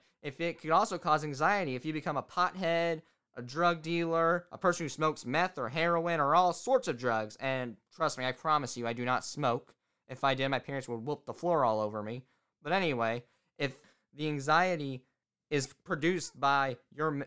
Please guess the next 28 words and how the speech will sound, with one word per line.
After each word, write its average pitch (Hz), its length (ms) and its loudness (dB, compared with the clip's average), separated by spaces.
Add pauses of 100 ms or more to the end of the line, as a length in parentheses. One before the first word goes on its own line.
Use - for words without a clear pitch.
the 143 180 -4
smoking, 160 420 -2
then 123 120 -4
don't 135 280 0
do 143 160 -2
it. 113 120 -4
Don't 151 200 -2
do 151 80 -6
drugs. 127 420 0
Don't, - 240 -2 (400)
don't 156 240 -6
do 151 180 0
it, 135 100 -2
man. 123 340 -4
Just - 220 -14
don't 143 220 2 (120)
do 131 180 -4
drugs 120 560 0
unless 131 360 -2
you 156 160 -4
want 139 220 0
some 131 140 -2
anxiety. 127 580 0 (180)
And 127 580 -4
if 131 160 -10
you 180 160 -2
want 196 180 0
anx-, 165 120 -2